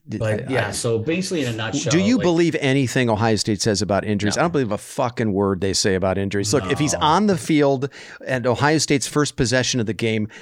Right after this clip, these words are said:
Speaker 2: then I'll believe he's playing. Until then, like, uh, you know, he, he wasn't at practice today. This is three ga-, three days
Speaker 1: Yeah.
Speaker 2: before the game. I, that's not a good sign. Um,
Speaker 1: Regardless,
Speaker 2: yeah.
Speaker 1: regardless, like you said, I, I'm gonna, like, jump on with you guys. Like,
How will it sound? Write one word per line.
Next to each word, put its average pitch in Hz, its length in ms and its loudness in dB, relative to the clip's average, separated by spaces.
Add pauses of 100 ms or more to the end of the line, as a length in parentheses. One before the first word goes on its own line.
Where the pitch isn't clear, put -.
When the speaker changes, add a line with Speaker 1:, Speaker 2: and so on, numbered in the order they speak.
Speaker 2:
then 143 280 2
I'll 139 100 2
believe 107 320 0
he's 95 160 -2
playing. 95 320 0
Until 131 340 0
then, 110 420 0
like, 110 440 -2 (460)
uh, 113 180 -2
you 139 120 0
know, 107 300 0
he, 123 160 -10
he 135 140 2
wasn't 254 220 0
at - 80 -4
practice 294 360 -2
today. 90 380 0
This 135 200 -2
is 135 180 -8
three 220 320 -4
ga-, 208 180 2
three 214 220 -4
days 202 180 2
Speaker 1:
Yeah. 185 60 -4
Speaker 2:
before 175 180 0
the 147 80 0
game. 165 320 -2
I, 123 100 0
that's 151 240 0
not 165 140 -2
a 127 40 -6
good 123 140 -4
sign. 95 240 -4
Um, - 640 -10
Speaker 1:
Regardless, - 640 -2
Speaker 2:
yeah. 104 240 0
Speaker 1:
regardless, 113 580 -2
like 123 220 -4
you 123 80 -2
said, 90 360 -8 (100)
I, 117 160 -4
I'm 120 240 -2
gonna, 117 220 -4
like, 107 240 -4
jump 110 260 -6
on 113 160 -4
with 104 160 -10
you 104 40 -8
guys. 101 320 -6
Like, 95 240 -6